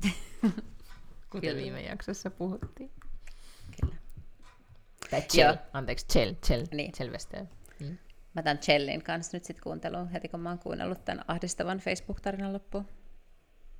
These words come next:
Speaker 1: Niin, ja siis sähän voit välillä lopettaa ja kuunnella jotain kivempaa. Ja
Speaker 2: Ei, ei, mä haluan
Speaker 1: Mm.
Speaker 2: rypeä tässä kauheudessa.
Speaker 1: Mä ymmärrän.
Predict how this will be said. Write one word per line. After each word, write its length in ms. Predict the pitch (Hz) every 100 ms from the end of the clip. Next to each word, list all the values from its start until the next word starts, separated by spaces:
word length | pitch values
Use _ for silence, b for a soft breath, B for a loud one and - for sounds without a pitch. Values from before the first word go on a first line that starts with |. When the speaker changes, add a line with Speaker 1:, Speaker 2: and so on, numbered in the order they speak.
| - - - - - -
Speaker 1:
Niin, 120 | 220
ja 80 | 175
siis 180 | 175 - - 180
sähän 240 | 151 143
voit 200 | 214 -
välillä 300 | 294 285 269
lopettaa 400 | 262 240 233 -
ja 120 | 214 196
kuunnella 320 | 202 196 185
jotain 220 | 180 185
kivempaa. 460 | 175 165 156 165 - -
Ja 100 | - - - - - - - -
Speaker 2:
Ei, 420 | 143 147 151 - -
ei, 180 | 147 147
mä 80 | 156
haluan 200 | 151 151
Speaker 1:
Mm. 40 | 165
Speaker 2:
rypeä 300 | 151 151 147
tässä 240 | - -
kauheudessa. 500 | 165 165 180 185 180 - - - B B B B B - B B B B
Speaker 1:
Mä 140 | 226 220
ymmärrän. 520 | 143 139 139 139 127